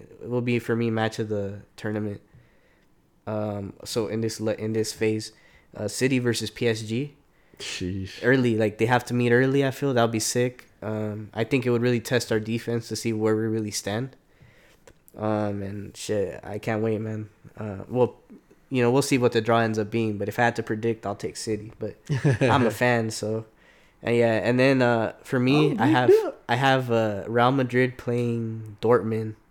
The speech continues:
Speaker 2: Nice.
Speaker 1: for a chance, uh, to Haaland, for Haaland to have his audition, I should say.
Speaker 2: Ah,
Speaker 1: And to see what he
Speaker 2: yes.
Speaker 1: can prove. And I, those two teams have history in the tournament too. Going
Speaker 2: Yeah, yeah,
Speaker 1: back.
Speaker 2: yeah. They've always
Speaker 1: Yeah,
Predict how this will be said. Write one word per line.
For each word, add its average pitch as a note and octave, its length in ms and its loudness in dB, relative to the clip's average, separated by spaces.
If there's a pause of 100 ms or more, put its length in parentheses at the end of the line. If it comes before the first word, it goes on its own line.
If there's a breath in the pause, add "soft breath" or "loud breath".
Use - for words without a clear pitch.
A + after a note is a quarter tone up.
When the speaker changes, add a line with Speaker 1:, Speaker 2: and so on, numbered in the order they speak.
(120)
Speaker 2:
Nice. F2+ 400 -8
Speaker 1:
for A2 280 4
a G#2+ 80 0
chance, A#2 500 -4 (220)
uh, A2 160 -4
to A2+ 160 -4
Haaland, A2+ 480 0 (300 loud breath)
for E3 120 4
Haaland D#3+ 300 6
to C#3 80 -4
have C3 180 4
his A#2 140 0
audition, A2 440 -2
I A2+ 60 -4
should A#2 200 -14
say. A2 140 -10
Speaker 2:
Ah, F2 840 -4
Speaker 1:
And A2 260 0
to A2 60 2
see B2+ 180 0
what A2+ 140 4
he A#2+ 60 -2
Speaker 2:
yes. - 80 -8
Speaker 1:
can A2+ 100 0
prove. A#2 500 -2
And C3+ 220 4
I, A#2 140 2
those E3 200 6
two F3+ 160 2
teams E3 240 4
have D3 160 2
history C3 420 2
in A#2+ 60 0
the A2+ 80 0
tournament A2+ 480 -2
too. A#2 220 -8
Going B2+ 160 6
Speaker 2:
Yeah, C#3+ 100 12
yeah, C3 120 8
Speaker 1:
back. B2 80 6
Speaker 2:
yeah. A#2 120 6
They've G#2+ 180 2
always G#2 460 0 (320)
Speaker 1:
Yeah, A2 360 0